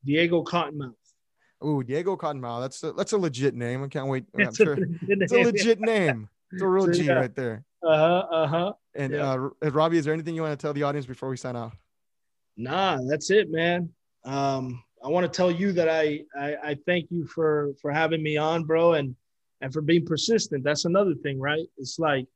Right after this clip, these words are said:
Speaker 1: make your own work and then also be persistent as fuck, man. And, and, uh, and that, that's the only way to make it in this shit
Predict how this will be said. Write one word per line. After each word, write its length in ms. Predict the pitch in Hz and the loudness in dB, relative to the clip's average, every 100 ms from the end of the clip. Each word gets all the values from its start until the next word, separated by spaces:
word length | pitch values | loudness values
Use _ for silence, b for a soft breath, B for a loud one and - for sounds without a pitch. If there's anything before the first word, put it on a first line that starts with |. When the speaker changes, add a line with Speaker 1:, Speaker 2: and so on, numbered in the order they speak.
| _ _ _ _ _ _ _ _ | _ _ _ _ _ _ _ _
Speaker 1:
make 240 | 147 170 180 | 0 0 4
your 140 | 214 | 4
own 100 | 185 | 6
work 340 | 180 190 190 190 | 8 6 4 0
and 100 | 151 | 0
then 120 | 156 | 0
also 300 | 165 165 175 | 0 0 -4
be 180 | 147 165 | -4 -6
persistent 640 | - 147 - 165 - 160 | -6 -8 -6 -6 -4 -8
as 140 | 139 - | -8 -4
fuck, 280 | 190 160 - | -4 -4 -4
man. 280 | 143 147 143 | -2 0 -2
And, 200 | 139 139 151 | -4 -6 -8
and, 300 | 139 135 131 | -6 -4 -4
uh, 280 | 127 127 131 - _ _ _ _ _ _ - | -4 -4 -8 -18 _ _ _ _ _ _ -10
and 140 | 139 | -6
that, 220 | 143 156 | -2 -2
that's 240 | 143 151 - | -2 -4 -4
the 80 | 160 | -4
only 200 | 165 170 | 0 2
way 180 | 170 | 4
to 100 | 165 | 2
make 260 | 147 156 151 | 2 -2 -2
it 100 | 143 | -4
in 120 | 127 | -4
this 120 | 123 - | -6 -10
shit 280 | - 120 | -12 -12